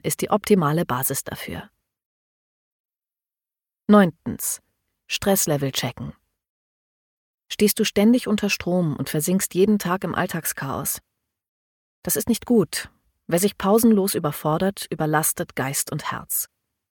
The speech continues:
Welche Dinge setzen dich besonders unter Druck oder erzeugen Stress? Lässt sich daran etwas verändern? Es gibt viele gute Programme und auch Online-Kurse, die im Prinzip eine starke kognitive Verhaltenstherapie sind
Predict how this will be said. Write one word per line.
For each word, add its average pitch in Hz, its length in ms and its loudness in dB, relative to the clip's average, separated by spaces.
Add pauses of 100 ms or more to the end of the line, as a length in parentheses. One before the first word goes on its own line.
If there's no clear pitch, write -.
(400)
Welche 220 300 4
Dinge 208 300 6
setzen 196 280 0
dich 185 140 -6
besonders 170 440 0
unter 165 240 -4
Druck - 380 -8
oder 160 200 -4
erzeugen 151 380 -4
Stress? - 440 -6 (580)
Lässt 190 260 2
sich 208 140 0
daran 180 280 -2
etwas - 320 -8
verändern? 190 540 -2 (1300)
Es - 100 -2
gibt - 180 -2
viele 254 280 4
gute 208 260 0
Programme 156 540 0
und - 120 -4
auch - 140 -4
Online-Kurse, 151 920 0
die 170 120 -4
im 165 120 -4
Prinzip - 560 -2
eine 151 220 -2
starke 165 480 0
kognitive 170 600 -2
Verhaltenstherapie 147 960 -2
sind 151 260 0